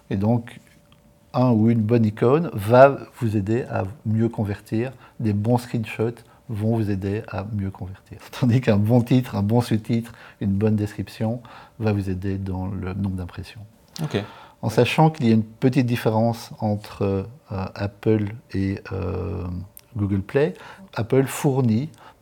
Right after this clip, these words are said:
Speaker 1: une ch-, chaîne de caractères. Donc on a cent caractères pour indiquer des mots-clés. Et donc, dans, qui n'est pas visible, enfin, cette chaîne de caractères n'est pas visible par les concurrents.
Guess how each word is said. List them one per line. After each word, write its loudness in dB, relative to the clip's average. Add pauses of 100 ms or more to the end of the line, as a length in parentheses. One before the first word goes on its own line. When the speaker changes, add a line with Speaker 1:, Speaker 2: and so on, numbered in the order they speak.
(140)
Speaker 1:
une 0 (120)
ch-, -12 (280)
chaîne 0
de 2
caractères. -2 (100)
Donc -8
on -2
a -4
cent -4
caractères -4 (160)
pour 0
indiquer -2
des -4
mots-clés. -8 (1040)
Et -4
donc, 2 (100)
dans, 0 (320)
qui -4
n'est 4
pas 6
visible, 0
enfin, -6
cette -8
chaîne -2
de -2
caractères -2
n'est -2
pas -2
visible -4
par -6
les -4
concurrents. -10